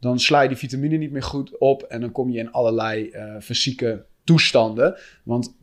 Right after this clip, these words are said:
vitamines, mineralen, hormonen, we hebben het allemaal nodig om goed te kunnen functioneren. Tot zover over beweging en voeding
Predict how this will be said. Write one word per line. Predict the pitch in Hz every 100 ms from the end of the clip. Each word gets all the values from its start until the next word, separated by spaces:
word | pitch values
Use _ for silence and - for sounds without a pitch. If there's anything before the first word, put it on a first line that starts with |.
| 127
vitamines, | - 151 135 156 175 175 165
mineralen, | 143 147 147 156 160 165 139
hormonen, | 139 151 147 107
we |
hebben | 143 151
het | 147 -
allemaal | 165 165 156
nodig | 143 139 139
om | 123
goed | - 123
te |
kunnen | 117 117 113
functioneren. | 113 110 - 110 110 104 95 - _ - - - - - -
Tot | 226 220
zover | - 233 269 320 - 226 226 -
over | 208 220 220 214 214 175
beweging | 185 190 202 190 190 180
en | 170 165
voeding | - 214 196 180 165 139 123